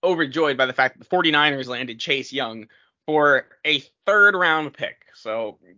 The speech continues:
he was drafted second overall. They ended up getting a third round pick for him.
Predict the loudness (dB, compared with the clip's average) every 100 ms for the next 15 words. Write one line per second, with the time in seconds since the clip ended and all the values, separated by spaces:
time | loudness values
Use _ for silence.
0 | _ -20 -20 -10 -4 0 4 4 2 -2
1 | -2 -2 -4 -4 -2 0 0 -2 -4 -4
2 | -2 -4 -4 -6 -4 -2 0 -2 -2 -6
3 | -8 -8 -6 -4 -6 -8